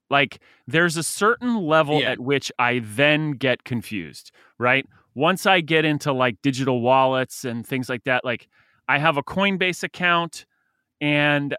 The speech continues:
Speaker 1: I started using Coinbase Pro because the fees are lower. And then,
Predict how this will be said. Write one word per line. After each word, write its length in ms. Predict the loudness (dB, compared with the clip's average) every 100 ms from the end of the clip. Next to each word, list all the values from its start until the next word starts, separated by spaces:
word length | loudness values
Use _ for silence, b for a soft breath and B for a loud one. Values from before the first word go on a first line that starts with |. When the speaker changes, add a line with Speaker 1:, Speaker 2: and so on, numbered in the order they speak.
| -2
Speaker 1:
I 160 | -2
started 640 | -2 -10 -8 0 0 0 -4
using 260 | -8 -8
Coinbase 440 | -6 -4 -2 -2 -4 -12
Pro 680 | -6 0 2 2 2 -2
because 720 | -4 -6 -2 0 0 -2 -6
the 140 | -6 -8
fees 340 | -4 -4 -2
are 80 | -2
lower. 460 | 0 0 -2 -4 -10 b b b b b _
And 240 | -2 0 4
then, 420 | 4 4 2